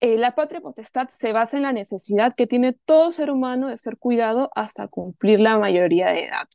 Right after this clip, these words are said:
pues aún no cuenta con todas las capacidades de mantenerse por sí solo o sola, y aquí les menciono el tema del desarrollo progresivo, ¿no? Con ayuda, en este caso, de los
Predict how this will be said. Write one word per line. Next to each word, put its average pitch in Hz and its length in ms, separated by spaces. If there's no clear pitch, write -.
pues - 240
aún 214 200
no 240 100
cuenta 254 380
con 202 280
todas 262 320
las 262 100
capacidades 190 680
de 214 80
mantenerse 240 600
por 247 200
sí 277 120
solo 269 540
o 247 120
sola, 254 440
y 226 80
aquí 214 200
les 247 140
menciono 220 320
el 202 80
tema 208 260
del 214 100
desarrollo 196 500
progresivo, - 720
¿no? 220 160
Con 208 200
ayuda, 196 240
en 214 80
este 254 200
caso, 254 360
de 202 120
los 151 160